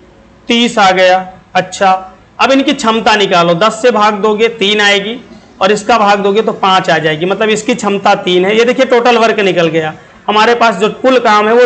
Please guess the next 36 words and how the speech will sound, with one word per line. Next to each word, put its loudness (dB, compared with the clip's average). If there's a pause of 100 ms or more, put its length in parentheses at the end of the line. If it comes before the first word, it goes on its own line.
तीस 0
है। 0 (340)
क्षमता 0
कैसे 0
निकालेंगे? 2 (380)
वर्किंग -2
days 0
से 0
कुल 0
काम 2
में -2
भाग 2
दे -2
दो, -4 (220)
तो -6
तीन 0
क्षमता -2
इसकी 0
आ 4
गई 2 (320)
और 2
ए 2
plus 0
B 0
की 0
जो 2
क्षमता 0
आ 4
गई 0
वो 0
कितनी -2
आ 2
गई? 0 (480)
पाँच 2
आ 2
गई। -4